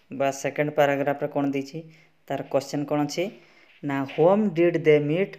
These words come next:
ଅନ୍ ଦ ୱେ?" ତାର ଆନ୍ସର ହବ କ'ଣ ନା, "ଦେ ମିଟ୍ ଏ ପିପଲ୍ ଟ୍ରି,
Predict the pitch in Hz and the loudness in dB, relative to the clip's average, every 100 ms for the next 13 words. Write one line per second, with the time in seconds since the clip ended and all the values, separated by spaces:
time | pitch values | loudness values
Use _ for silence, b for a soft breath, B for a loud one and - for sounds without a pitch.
0 | - - 139 156 160 165 170 180 - _ | -14 -6 0 2 4 4 2 0 -14 _
1 | _ _ _ _ _ _ - 139 139 135 | _ _ _ _ _ _ -4 -2 0 -2
2 | 131 151 147 143 143 175 220 - b b | -2 -2 -2 -4 -4 -2 -4 -8 b b
3 | b b - 139 131 127 131 131 135 151 | b b -8 -6 0 4 4 4 0 0
4 | 196 196 - - 151 135 131 135 - _ | -2 -4 -6 0 4 4 2 -2 -16 _
5 | - 151 156 - 208 202 - 135 | -10 -8 -6 0 2 2 -2 -6